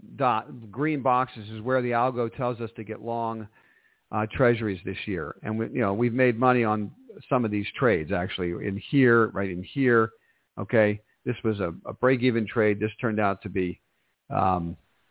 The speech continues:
a trade I didn't take. I just didn't take this trade, even though it looked good. And then it broke down and gave us a whole new signal. And I'm not on this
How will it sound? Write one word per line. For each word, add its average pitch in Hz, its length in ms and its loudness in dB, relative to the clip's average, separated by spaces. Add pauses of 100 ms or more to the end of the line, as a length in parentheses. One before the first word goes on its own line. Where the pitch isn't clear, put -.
(760)
a 127 60 0
trade 131 240 4
I 113 80 2
didn't 120 340 -2 (100)
take. 135 300 0
I 87 40 -4
just 110 180 -12
didn't 107 220 -2
take 131 260 -2
this 87 180 -6
trade, 85 220 0
even 98 180 -2
though 98 120 -2
it 110 60 -6
looked 117 300 -2
good. 82 280 -2 (280)
And 123 120 4
then 143 100 6
it 104 140 0
broke 143 260 4
down 143 300 0
and 98 180 -10 (160)
gave 120 160 -4
us 117 140 -4
a 107 60 -6
whole 120 200 -4
new 123 160 -6 (140)
signal. 113 340 -6 (460)
And 143 120 2
I'm 165 120 4
not 185 160 6
on 180 180 4
this 180 140 0